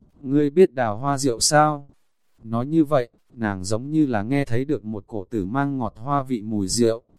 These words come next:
không nồng đậm nhưng hương thơm. Nhìn nhà mình tức phụ tinh lượng con ngươi, Triệu Thiết Ngưu gái gái đầu. Đào hoa rượu hắn tự nhiên nghe qua, nghe nói không quan tốt gia thái thái cùng tiểu thư đều ái uống cái kia,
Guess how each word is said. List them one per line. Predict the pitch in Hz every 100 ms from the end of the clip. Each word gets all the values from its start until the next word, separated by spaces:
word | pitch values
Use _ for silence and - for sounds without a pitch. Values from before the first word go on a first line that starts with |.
| _
không | - 151 139
nồng | 113 95
đậm | 104 104
nhưng | 127 143
hương | 139 143 135
thơm. | 143 139 147 147 _ _ _ _
Nhìn | 120 110 101 98
nhà | 98
mình | 98 104 95
tức | - 185
phụ | - 120 -
tinh | 147 139
lượng | 135 98
con | - 147 147
ngươi, | 147 143 160 - _
Triệu | - 131 117
Thiết | - 190
Ngưu | 160 156 139
gái | 131 131
gái | 143 135 143
đầu. | 135 98 98 - _ _ _
Đào | _ 107 98
hoa | 123 139
rượu | 127 117
hắn | 113 113 139
tự | 165 120
nhiên | 131 147 151
nghe | 156 147
qua, | 156 147 147 151 147 _ 139
nghe | 143 139
nói | 123 123
không | 123 151
quan | 135 147 143
tốt | 170 170
gia | 147 147 135
thái | 110 110
thái | 113 107 123
cùng | 139 110 92 95 _ _ _ _ _ _ _ _ -
tiểu | 110
thư | 90 143 131
đều | 113 101
ái | 104 110
uống | 113 113 117
cái | 113 117
kia, | - 165 156 147